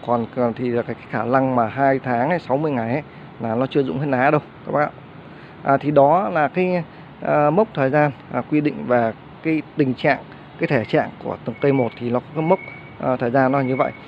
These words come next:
Thì còn với cái vùng miền khí hậu thì sao? Thì với vùng miền và khí hậu ấy thì mỗi vùng miền nó có tiểu khí hậu nó khác nhau. Đó, thì cũng cái là dựa trên cái mốc thời gian bốn mươi lăm ngày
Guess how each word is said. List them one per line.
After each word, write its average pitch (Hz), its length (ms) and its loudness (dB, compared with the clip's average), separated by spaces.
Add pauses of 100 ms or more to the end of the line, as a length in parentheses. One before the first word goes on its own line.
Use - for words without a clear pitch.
(240)
Thì 143 140 -2
còn 143 200 4
với 165 180 6
cái 196 280 -4 (100)
vùng 147 260 4
miền 147 220 6
khí 170 200 -2
hậu 180 200 4
thì 143 60 -4
sao? 165 260 2 (800)
Thì 147 280 6
với 160 200 8
vùng 170 280 2
miền 143 320 0
và 139 140 0
khí 156 160 -4
hậu 185 180 4
ấy 175 180 0
thì 135 120 -4
mỗi 156 220 0
vùng 139 300 0
miền 131 180 2
nó 147 80 0 (220)
có 165 140 2 (180)
tiểu 131 160 0
khí 151 80 0
hậu 110 80 0
nó 151 140 -4
khác - 160 -6
nhau. 170 180 4 (680)
Đó, 135 260 4 (300)
thì 139 300 2
cũng 208 200 4
cái 185 140 4
là 127 540 6 (120)
dựa 139 260 0
trên 156 220 4
cái 180 140 0
mốc 202 160 2
thời 127 180 4
gian 143 300 4
bốn 143 220 0
mươi 160 80 2
lăm 143 220 2
ngày 127 160 2